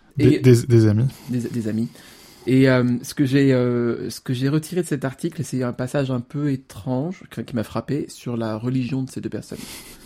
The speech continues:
Speaker 2: Euh, en tout cas, les convictions profondes qui, qui s'apparentent à une religion, euh, qui se, qui s'appelle, euh, le long-termisme, si je me souviens
Speaker 1: Mhm.
Speaker 2: bien,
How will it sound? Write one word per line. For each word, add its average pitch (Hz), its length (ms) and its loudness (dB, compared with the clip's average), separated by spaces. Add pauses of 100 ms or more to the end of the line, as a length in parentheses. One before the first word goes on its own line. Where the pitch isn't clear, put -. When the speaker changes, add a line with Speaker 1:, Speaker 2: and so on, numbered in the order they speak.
(360)
Speaker 2:
Euh, 110 280 -4
en 107 100 -4
tout 117 100 -4
cas, 156 100 2
les 127 80 2
convictions 131 520 0
profondes 139 400 -2
qui, 120 260 -8
qui - 100 -14
s'apparentent 123 440 -2
à 117 40 -2
une 113 60 -2
religion, 107 400 -6 (460)
euh, 110 240 -4
qui - 240 -12
se, 113 400 -2
qui - 180 -18
s'appelle, 127 600 -2
euh, 117 200 -4
le 110 100 0
long-termisme, 156 640 0
si 147 120 -8
je 139 80 -8
me 131 60 -2
souviens 117 280 2
Speaker 1:
Mhm. 117 60 0
Speaker 2:
bien, 131 220 -4